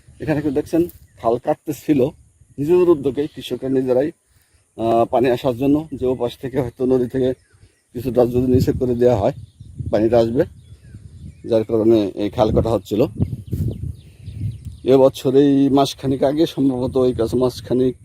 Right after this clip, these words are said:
হয়তো হতে পারে, ওই সময় এই খালটা বা এই নালাটা কাটছিল।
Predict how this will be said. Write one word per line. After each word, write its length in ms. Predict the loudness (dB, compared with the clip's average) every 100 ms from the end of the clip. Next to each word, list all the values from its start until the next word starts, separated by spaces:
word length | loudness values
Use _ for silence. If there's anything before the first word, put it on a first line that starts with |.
| -10
হয়তো 400 | -6 -2 -2 -2
হতে 160 | -2
পারে, 180 | -6 -6 -10 _ _ _ _ _ -10
ওই 120 | -8
সময় 280 | -2 2 2
এই 80 | 2
খালটা 640 | -2 -4 -2 -4 -4 -4 -6 -14 -10
বা 300 | 2 4 4
এই 120 | 4
নালাটা 400 | 4 4 2 0
কাটছিল। 480 | -4 -6 -4 -2 0